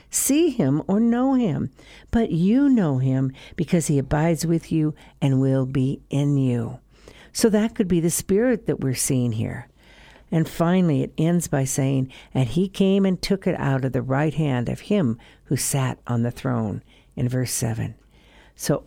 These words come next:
only because Jesus is worthy, the Lamb of God who takes away the sins of the world, the Lion of Judah,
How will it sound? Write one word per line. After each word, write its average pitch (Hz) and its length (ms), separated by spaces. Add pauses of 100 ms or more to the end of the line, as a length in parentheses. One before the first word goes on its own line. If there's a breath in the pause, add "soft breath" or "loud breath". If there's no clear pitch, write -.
only 220 560
because 135 480
Jesus 170 720
is 151 200
worthy, 147 500 (320 loud breath)
the 156 120
Lamb 160 440
of 175 160
God 147 360
who - 140
takes - 340
away 151 200
the 135 100
sins 147 360
of 135 80
the 139 80
world, 135 360 (240 loud breath)
the 156 100
Lion 190 460
of 170 120
Judah, 170 340